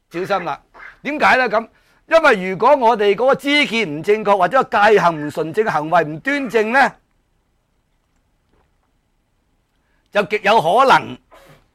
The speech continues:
會出咗一啲亂子嘅，係嘛？咁所以呢，如果我哋跟住個方法，而家有一啲有經驗嘅人指導住呢，基本上係唔會有太大問題嘅。咁特別我哋睇到，即係話，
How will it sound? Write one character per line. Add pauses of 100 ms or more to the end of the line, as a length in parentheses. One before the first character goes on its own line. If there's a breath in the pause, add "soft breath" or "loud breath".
會 (400)
出
咗
一
啲
亂
子
嘅， (540)
係 (100)
嘛？
咁
所
以
呢， (840)
如
果
我
哋
跟
住 (240)
個
方
法，
而
家
有 (240 soft breath)
一
啲
有
經
驗
嘅
人
指
導
住
呢，
基
本
上
係
唔
會
有
太
大
問
題 (140)
嘅。 (1120)
咁
特
別
我
哋
睇
到，
即
係
話，